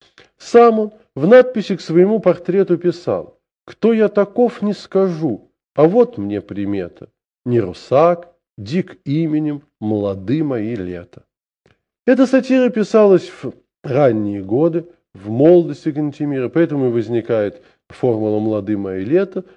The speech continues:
но, в принципе, данные слова полностью характеризуют Кантемира. Это действительно человек, наделенный необычайным именем, и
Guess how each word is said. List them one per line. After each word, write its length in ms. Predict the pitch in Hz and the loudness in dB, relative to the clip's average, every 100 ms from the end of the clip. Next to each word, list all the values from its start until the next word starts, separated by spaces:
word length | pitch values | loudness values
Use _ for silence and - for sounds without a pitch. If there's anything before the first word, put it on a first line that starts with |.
| _ _ | _ _
но, 140 | 147 170 | 0 0
в 100 | 175 | 0
принципе, 640 | 208 233 196 202 - 185 - - | -4 -4 -4 -6 -2 -2 -4 -4
данные 440 | 180 190 165 151 135 | 2 4 4 0 -2
слова 600 | - 160 185 208 208 208 _ - | -2 -2 0 -2 -4 -8 _ -2
полностью 480 | 240 220 175 - | 0 0 -4 -6
характеризуют 920 | 107 110 104 92 107 101 98 143 165 165 _ - | -8 -6 -8 -10 -10 -8 -6 -4 -4 -6 _ -8
Кантемира. 680 | 110 98 - 98 92 92 - _ _ _ - | -6 -6 -10 -12 -12 -18 -20 _ _ _ -4
Это 180 | 185 | -2
действительно 800 | 190 127 - 170 135 120 107 101 - _ _ | -2 -6 -6 -6 -6 -6 -4 -6 -10 _ _
человек, 640 | - 123 113 113 131 - _ _ _ | -6 -2 0 0 -2 -4 _ _ _
наделенный 520 | 131 131 139 156 147 131 | -4 -2 4 4 4 2
необычайным 800 | 131 107 113 - 139 139 107 104 | 0 0 -6 -2 0 2 0 -4
именем, 580 | - 117 135 131 123 - | -6 -6 -6 -6 -10 -14
и 160 | - | -10